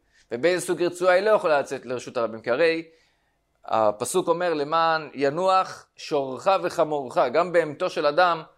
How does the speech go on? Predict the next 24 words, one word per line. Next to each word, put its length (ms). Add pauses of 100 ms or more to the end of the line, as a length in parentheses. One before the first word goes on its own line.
(200)
אדם 220
מצווה 340
על 80
שביתת 400
בהמתו, 580 (280)
והמלאכה 520
שהבהמה 420
עושה 300
זה 80
מלאכת 380
מחמר, 500
הכוונה 340
לשאת 320
מסעות. 580 (600)
אם 120
הבהמה 520
של 180
היהודי 420
נושאת 300
מסעות 340
בשבת, 380
היהודי 220
עובר 200
עליה 400